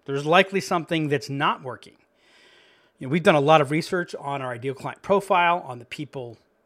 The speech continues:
at our ideal client profile. We know that there's a high likelihood that the problems that we solve are, are present. But my job is to help them uncover it.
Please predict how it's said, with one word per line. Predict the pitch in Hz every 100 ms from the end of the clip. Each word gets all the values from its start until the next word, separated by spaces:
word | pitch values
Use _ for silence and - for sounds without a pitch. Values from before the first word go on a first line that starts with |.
| _ -
at | 170
our | 180
ideal | 160 165
client | 160 170 160
profile. | 170 170 190 170 160 -
We | 151 180 226
know | 180 165
that | 151 147
there's | 139 135
a | 135
high | - 185
likelihood | 160 139 151 - 147 131 120
that | 120
the |
problems | - 139 139 123
that | -
we | 139
solve | 131 143 131 143 143 139
are, | 127 120 117 _
are | - 120
present. | - 127 196 285 _ _ _ _ _ _ _ _ _ _ _ _ _ _ _ -
But | 226
my | 190 214 330
job | 240 185 151 151
is | 156 -
to |
help | - - 214 214 147
them | 135 180 269 240 156
uncover | - 151 - 233 190
it. | 90